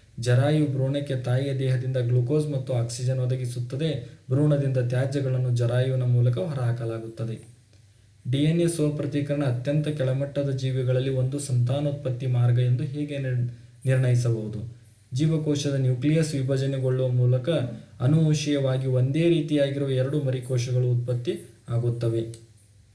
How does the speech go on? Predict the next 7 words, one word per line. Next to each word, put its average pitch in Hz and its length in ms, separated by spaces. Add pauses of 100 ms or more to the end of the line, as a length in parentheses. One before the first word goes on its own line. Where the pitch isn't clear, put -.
(720)
ಕೆಳಗಿನ 151 440
ಹೂವಿನ 147 420
ಚಿತ್ರಗಳಲ್ಲಿ 135 720
ಸ್ವಕೀಯ 135 600
ಪರಾಗಸ್ಪರ್ಶಕ್ಕೆ 131 1040 (1080)
ಒಳಪಡಬಹುದಾದ 135 1400
ಹೂವು 131 400